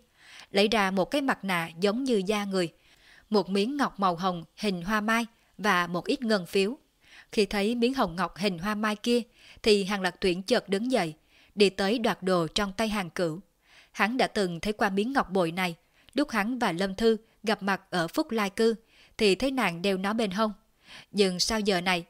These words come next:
lại ở trên người Triệu Á Thanh chứ? Mà Lâm Thư giống như không hay biết đồ của mình đang ở trên người Triệu Á Thanh, bằng không nhất định sẽ tự cầm.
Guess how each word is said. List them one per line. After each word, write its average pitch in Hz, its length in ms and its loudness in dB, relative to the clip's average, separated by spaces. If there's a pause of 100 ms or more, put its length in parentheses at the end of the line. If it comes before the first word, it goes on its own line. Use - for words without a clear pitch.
(160)
lại 202 180 2
ở 175 100 -2
trên 247 260 0
người 190 280 2
Triệu 196 180 2
Á 190 140 -4
Thanh 208 220 -2
chứ? 285 240 -2 (500)
Mà 190 260 2
Lâm 196 220 -2
Thư 214 120 0
giống 202 280 2
như 233 180 4
không 196 220 -4
hay 196 180 -2
biết 285 300 -2 (200)
đồ 208 160 4
của 190 140 -2
mình 196 320 -2
đang 247 180 0
ở 185 120 -4
trên 254 240 -2
người 196 260 2
Triệu 185 180 2
Á 202 160 -2
Thanh, 247 240 -4 (560)
bằng 180 200 0
không 196 260 -2
nhất 311 180 0
định 196 240 2
sẽ 190 260 0
tự 190 200 -2
cầm. 180 280 -2